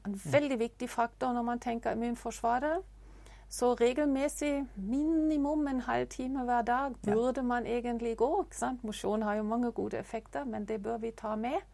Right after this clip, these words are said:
Speaker 1: Ehm, veldig viktig å prøve å unngå å fryse.
Speaker 2: Mhm.
Speaker 1: Og hvis man gjør det,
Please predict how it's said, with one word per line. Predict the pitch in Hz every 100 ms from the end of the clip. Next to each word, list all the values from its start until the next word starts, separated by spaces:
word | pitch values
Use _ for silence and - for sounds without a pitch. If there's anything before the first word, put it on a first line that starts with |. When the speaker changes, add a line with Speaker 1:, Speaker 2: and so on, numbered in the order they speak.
| - - - - - - -
Speaker 1:
Ehm, | 220 214 214 220 226
veldig | 185 233 277 277
viktig | 269 277 - 294 294
å | - 220 - -
prøve | - 233 262
å | 262 -
unngå | 254 254 226 220
å |
fryse. | - - 214 269 - 185 185 330 - - - -
Speaker 2:
Mhm. | 135 135 160 -
Speaker 1:
Og | 220 220
hvis | 208 339 -
man | 247 214
gjør | 208 240 285
det, | 208 247 339